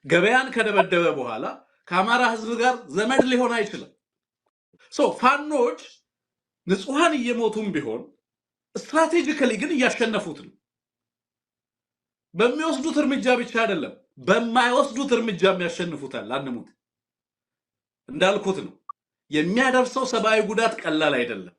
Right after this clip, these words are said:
ንጹሐንን ስለሚጨፈጭፍብን ባንዋጋውም ይጨፈጭፈናል። ባንወግ-፣ ባንገጥመውም መጨፍጨፋችን፣ መገደላችን፣ መሰደዳችን እኮ አይቀርም። ያደርገው ነበር፣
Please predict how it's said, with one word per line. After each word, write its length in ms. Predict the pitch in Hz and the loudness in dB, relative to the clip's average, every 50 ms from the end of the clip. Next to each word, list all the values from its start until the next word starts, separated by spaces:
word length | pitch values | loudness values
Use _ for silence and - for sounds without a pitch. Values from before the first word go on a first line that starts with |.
| _ - | _ -8
ንጹሐንን 580 | 139 160 - 240 240 233 240 240 233 240 226 | -8 -8 -4 -4 -2 0 0 0 0 -2 -4
ስለሚጨፈጭፍብን 1000 | 202 - 202 196 185 175 165 175 139 151 147 147 - 151 - 117 98 90 95 - _ _ _ _ _ _ _ _ _ _ _ _ _ _ _ _ _ _ _ _ _ _ _ _ _ _ | -6 -4 -4 -4 -4 -4 -6 -8 -8 -8 -8 -8 -10 -14 -14 -14 -14 -16 -18 -20 _ _ _ _ _ _ _ _ _ _ _ _ _ _ _ _ _ _ _ _ _ _ _ _ _ _
ባንዋጋውም 920 | 139 143 147 165 190 214 240 233 214 214 190 180 - 156 147 160 196 269 269 - - _ _ _ | -2 0 0 0 0 0 -2 0 2 2 2 2 0 -2 -2 0 -2 -2 -6 -10 -20 _ _ _
ይጨፈጭፈናል። 760 | 165 165 220 170 156 160 156 - 151 - - 90 - - _ _ _ _ _ _ _ _ _ _ _ _ _ _ _ _ _ _ _ _ _ 131 127 | -12 -8 -6 -6 -6 -6 -8 -8 -12 -12 -12 -14 -16 -18 _ _ _ _ _ _ _ _ _ _ _ _ _ _ _ _ _ _ _ _ _ -12 -2
ባንወግ-፣ 680 | 127 165 170 175 190 220 269 277 254 233 185 170 151 135 | 0 2 2 2 0 -2 -2 0 0 0 0 -2 0 2
ባንገጥመውም 800 | 156 165 196 226 220 202 247 254 254 220 175 156 127 156 - - - - _ _ _ | 2 2 2 2 2 2 2 2 0 -4 -6 -6 -6 -6 -8 -10 -12 -18 _ _ _
መጨፍጨፋችን፣ 760 | 165 170 165 - 175 - - - - 180 185 185 - 262 262 254 - | -4 -4 -4 -4 -8 -8 -8 -8 -6 -6 -6 -6 -8 -10 -12 -12 -12
መገደላችን፣ 720 | 156 143 147 151 165 170 185 196 214 208 208 - 254 247 233 190 | -10 -8 -2 0 2 2 2 2 0 0 -2 -4 -8 -12 -10 -8
መሰደዳችን 680 | 165 156 - 190 180 185 190 190 208 208 214 269 262 | -10 -6 -6 -4 -2 -2 0 2 0 0 0 -4 -10
እኮ 120 | - - - | -6 -2 0
አይቀርም። 360 | 311 466 - - - - - _ _ _ _ _ _ _ _ _ - | 0 0 0 -4 -10 -16 -20 _ _ _ _ _ _ _ _ _ -2
ያደርገው 480 | 147 165 185 190 214 202 175 196 214 233 | 0 2 2 2 2 0 0 0 2 2
ነበር፣ 320 | 220 208 185 - 127 110 | 2 2 2 0 -4 -8